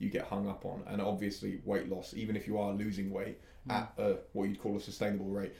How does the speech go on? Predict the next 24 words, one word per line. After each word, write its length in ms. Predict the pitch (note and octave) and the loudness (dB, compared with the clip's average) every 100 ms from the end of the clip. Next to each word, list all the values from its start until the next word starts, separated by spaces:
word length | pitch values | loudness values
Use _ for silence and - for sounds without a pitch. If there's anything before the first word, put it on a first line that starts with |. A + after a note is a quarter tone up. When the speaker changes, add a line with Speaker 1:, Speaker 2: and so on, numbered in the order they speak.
| - - | -14 -2
Speaker 1:
it 100 | G2+ | 2
may 200 | G#2 G2 | 4 2
not 160 | F#2 | 2
necessarily 440 | F#2+ - - G2 G2 | -2 -2 2 2 2
even 220 | G2+ F#2+ | -2 -2
be 120 | F#2 | -4
good 280 | - A2 - | -2 -2 -2
weight. 140 | - - - - - - | -4 -6 -12 -10 -6 4
Speaker 2:
Yeah, 120 | C3 | 6
Speaker 1:
You 60 | G#2+ | 8
can 60 | |
Speaker 2:
weight 120 | C3 C3+ | 10 10
Speaker 1:
have, 100 | B2 | 8
Speaker 2:
loss, 180 | A2+ | 4
yeah. 200 | B2 A2+ | 0 0
Speaker 1:
yeah, 120 | G#2 F#2+ | 2 2
you 120 | G2+ | 0
can 100 | - | 0
have 140 | A2 A#2+ | 0 0
muscle 280 | A2 - G2+ | 0 0 0
wastage, 480 | G2+ G2 G2+ G2 | 0 -2 -2 -2
you 80 | G2+ | -2
can 240 | G2 G2 G2 | -2 0 0
lose, 380 | G2 F#2+ - | 0 -2 -8